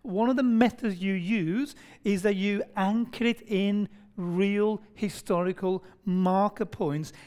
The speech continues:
A-, and Matthew does that. He wants us to know this is real, and he wants us to verify it because he wants us to look at the reign of Herod.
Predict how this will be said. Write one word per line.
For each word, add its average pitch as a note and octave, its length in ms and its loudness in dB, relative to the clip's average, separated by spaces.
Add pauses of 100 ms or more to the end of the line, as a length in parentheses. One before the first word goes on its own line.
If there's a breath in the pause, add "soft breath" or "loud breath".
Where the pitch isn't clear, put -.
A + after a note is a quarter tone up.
(140)
A-, G3+ 160 2
and G#3 240 2
Matthew C#4+ 380 2
does D#4+ 240 0
that. G#3+ 140 2
He A#3 80 2
wants D4 320 2
us C#4+ 100 -10
to F4 60 -4
know A#3 200 4
this G#3+ 260 -4
is G3+ 120 -4
real, B3+ 420 2 (400 loud breath)
and A3+ 120 4
he A#3 80 4
wants B3 260 0
us D#4+ 80 -6
to D4 100 2
verify B3+ 580 6
it G3+ 80 2
because G#3+ 180 -2
he A3+ 80 0
wants A#3+ 340 0
us D4 60 -6
to D#4 100 0
look A#3+ 240 0
at A#3 80 -2
the A3 100 6
reign B3+ 540 10
of B3+ 220 10
Herod. A#3+ 580 8